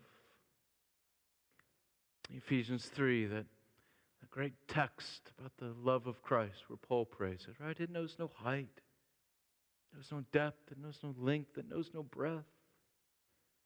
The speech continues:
Friends, whatever love you know in Christ, you know but a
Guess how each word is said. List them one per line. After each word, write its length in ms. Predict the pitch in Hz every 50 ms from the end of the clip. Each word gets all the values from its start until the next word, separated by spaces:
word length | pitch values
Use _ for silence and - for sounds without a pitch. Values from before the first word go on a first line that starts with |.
| _ _ _ _ _ _ _ _ _ _ _ _ _ _ _ _ _ _ _ _ _ _ _ _ _ _ _ _ _ _ _ _ _ _ _ _ _ _ _ _ _ _ _ _ _ _ _ _ _ _ _ _ _ _ _ _ _ _ _ _ _ - - _ - -
Friends, 380 | - - 156 151 147 139 127
whatever 340 | 131 139 139 151 160 160 170
love 400 | 160 156 160 156 151 151 151 143 135 131 135
you 200 | 139 143 147 147
know 280 | 151 147 147 143 147 147
in 140 | 147 139 135
Christ, 340 | - - 113 98 98 101 107 113 120 135 - - - - _ _ _ _ _ _ _ _ _ _ _ _ _ _ _ _ _ _ _ _ _ _ _ _ _ _ _ _ _ _ _ _ - - - _ _ _ -
you 120 | 135 139
know 280 | 143 139 143 143 147 143
but 220 | 120 135 123 117
a 80 | 117